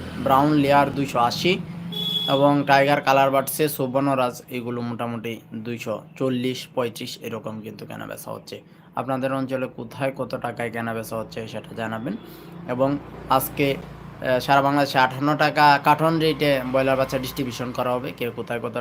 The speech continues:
টাকায় কিনছেন আগামীকালকে, আজকে কমেন্টস রাখবেন, যাতে আগামীকালকে বা বিকালে যদি আমরা বাজার পরিবর্তন হয়, লাইভে আসবো, সেইখানে এসে আপনাদেরকে জানিয়ে দিব কখন, মানে, আপনাদের অঞ্চলের রেট,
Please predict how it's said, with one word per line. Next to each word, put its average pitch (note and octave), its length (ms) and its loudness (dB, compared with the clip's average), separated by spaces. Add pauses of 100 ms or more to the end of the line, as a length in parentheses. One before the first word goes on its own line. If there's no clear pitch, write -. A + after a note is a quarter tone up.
টাকায় A#2 280 -4
কিনছেন B2 440 -8
আগামীকালকে, A2+ 800 -8 (360)
আজকে A2 220 -10 (120)
কমেন্টস B2 340 -4
রাখবেন, D3 260 0 (140)
যাতে A2+ 220 -8
আগামীকালকে A2 600 -6
বা A2 140 -4
বিকালে A#2 380 -8
যদি A2+ 240 -10
আমরা A2 200 -6
বাজার A2+ 340 -6
পরিবর্তন A#2 480 -6 (120)
হয়, F3+ 200 6
লাইভে A2+ 400 -4
আসবো, B2 180 -4 (340)
সেইখানে C3+ 400 -2 (200)
এসে A#2 180 -6
আপনাদেরকে A2 520 -6 (100)
জানিয়ে A2+ 280 -6
দিব A#2 100 -10 (200)
কখন, A#2 280 -4 (920)
মানে, A#2+ 160 -4 (120)
আপনাদের A#2 360 -4 (540)
অঞ্চলের B2 500 -4
রেট, A#2+ 340 0